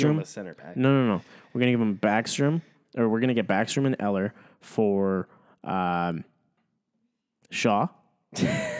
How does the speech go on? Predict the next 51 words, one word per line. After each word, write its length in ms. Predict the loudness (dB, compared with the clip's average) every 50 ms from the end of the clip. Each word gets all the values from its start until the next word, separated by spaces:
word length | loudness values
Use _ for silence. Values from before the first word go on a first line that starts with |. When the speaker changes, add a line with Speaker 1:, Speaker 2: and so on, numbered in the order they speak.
| -12 -14 -16 -16 -8 -4
Speaker 1:
Yeah. 460 | -4 -4 -2 -2 -2 0 2 0 0 -2 -6 -14 -20 -12 -2 0
Alzner. 600 | 2 4 4 2 2 2 2 2 2 2 0 0
Speaker 2:
Alzner. 480 | 2 2 2 2 2 2 2 2 2
Speaker 1:
Give 100 | 2 0
him 80 | 0 0
Alzner 380 | 0 -2 -2 -4 -4 -6 -4
back. 200 | -4 -4 -4 -2
They 120 | -2 -2 2
need 80 | 2
Speaker 2:
Yeah, 180 | 2 4 4 2
Speaker 1:
Alzner. 120 | 0 2 2
Speaker 2:
we're 100 | 4 4
getting, 460 | 4 4 4 4 2 2 2 0 0
we're 140 | 2 2 2
getting 180 | 2 2 2 2
Larry 240 | 2 2 2 2 2
back. 260 | 0 0 -2 -2 -4
We'll 100 | -6 -4
give 140 | -4 -2 -2
you 140 | -2 -2
back 140 | -2 -2 -2
Speaker 1:
Yeah, 60 | -2 -2
Speaker 2:
Alzner 240 | -2 -2 -2 -2 -2
Speaker 1:
yeah, 100 | -2 0
Speaker 2:
for 160 | 0 0 0
no 80 | 0
Speaker 1:
Alzner, 400 | -2 -2 -4 -4 -4 -4 -6 -6 -8 -12 -20 -20 -20 -18
uh, 280 | -14 -14 -10 -6 -4
Speaker 2:
um, 520 | -4 -2 -2 -2 -2 -2 -4 -4 -8 -10 -10 -10
a 60 | -10
first 460 | -8 -4 -2 0 0 -2 -2 -6 -10 -10
and 180 | -8 -4 -4
Lindgren. 340 | -2 -2 -2 -2 -4 -6 -8 _ _ _ _ _ _ _ _ _ _ _ -12
Speaker 1:
Yeah, 160 | -12 -12 -12 -14 _ -18 -18
okay, 280 | -16 _ -12 -12 -10 -8 -6
Speaker 2:
Get 120 | -4 -4
it 60 | -2 -2
Speaker 1:
sure. 100 | -2 0
Speaker 2:
done. 140 | 0 -2 -2 -2 -6 -10 -12 -14 -16 -18 _ -12
Speaker 1:
<laughs> 0 | -10 -8
All 60 | -4
right. 440 | -4 -4 -2 -2 -4 -4 -6 -12 -18 _ -20 -20 -18 -10 -4
Speaker 2:
Mark, 180 | 2 4 4
Speaker 1:
Sounds 120 | 4 4 2
like 80 | 0 0
a 80 | 0
fair 140 | 0 0 2
Speaker 2:
make 80 | 2 4
Speaker 1:
trade. 200 | 4 4 4 2
Speaker 2:
the 60 | 0
call. 280 | 2 2 2 2 0